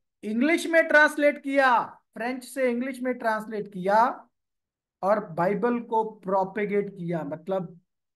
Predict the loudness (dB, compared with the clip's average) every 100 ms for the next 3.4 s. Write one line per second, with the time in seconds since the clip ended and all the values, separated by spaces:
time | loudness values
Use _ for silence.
0 | _ _ _ _ _ _ _ _ -4 -4
1 | -2 -4 -2 -2 -2 -2 0 0 0 -2
2 | -4 -10 _ _ _ _ -14 -6 -4 -4
3 | -8 -10 -12 -14